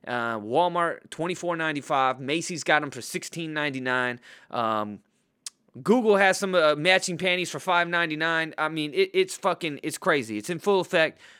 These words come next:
Congratulations, Oscar De La Hoya. Um, maybe, uh, you can team up with Floyd, uh, and y'all can, you can do, like, a joint,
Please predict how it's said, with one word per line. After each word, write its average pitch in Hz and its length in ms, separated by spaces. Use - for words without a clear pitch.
Congratulations, 165 800
Oscar 156 280
De 147 140
La 135 120
Hoya. 147 380
Um, 110 480
maybe, 147 520
uh, 110 320
you 131 120
can 139 120
team 165 260
up - 280
with 117 140
Floyd, 147 440
uh, 107 80
and 107 240
y'all 143 180
can, 123 300
you 123 180
can 131 140
do, 135 140
like, 131 180
a 117 60
joint, 139 400